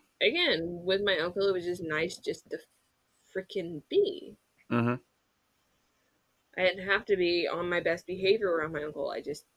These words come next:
Speaker 1: had to be.
Speaker 2: Mm-hmm.
Speaker 1: And it was nice. Just like with our grand-, with my Grandma Jan,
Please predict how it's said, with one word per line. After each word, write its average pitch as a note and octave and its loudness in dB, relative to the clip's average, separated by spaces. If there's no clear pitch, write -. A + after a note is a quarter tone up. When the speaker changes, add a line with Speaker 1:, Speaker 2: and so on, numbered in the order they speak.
Speaker 1:
had C#3 -4
to D#3+ -12
be. - 0
Speaker 2:
Mm-hmm. B2 2
Speaker 1:
And E3 0
it F#3 -2
was G#3+ -4
nice. - -12
Just G#3 4
like A3 6
with G3+ 8
our F#3+ 6
grand-, F#3+ 2
with F#3 0
my F#3 0
Grandma F3+ 2
Jan, F#3+ 4